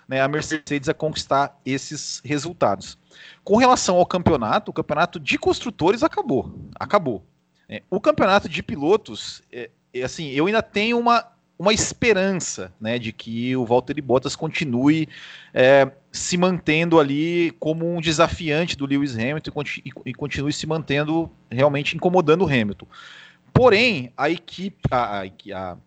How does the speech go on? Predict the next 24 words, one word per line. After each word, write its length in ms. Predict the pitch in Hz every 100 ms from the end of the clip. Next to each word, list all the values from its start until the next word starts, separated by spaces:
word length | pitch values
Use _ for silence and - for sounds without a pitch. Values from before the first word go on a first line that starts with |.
| - -
a 60 | 101
corrida 440 | 156 113 208 208
de 140 | 147
ontem, 460 | 143 175 269 131 101 - _ _ _ -
ela 460 | 113 120 135 156 180
<laughs> 80 | 165
já, 400 | - - 165 127
já 260 | - - 170
me 120 | 165
deixou 340 | 180 165 - 180
assim 180 | - 175
do 120 | 165
tipo, 500 | 135 - - 147 143 _ _
é, 340 | 139 135 110 - _ _ _ _
não 140 | 131 143
sei 320 | 95 165 196
não, 260 | 165 143 127
vem, 140 | 139
parece 600 | - 120 143 165 - 214
que 260 | - 185 196
o 100 | 185
gigante 460 | 196 147 165 165
acordou, 560 | 196 214 214 160 156
hein? 100 | 143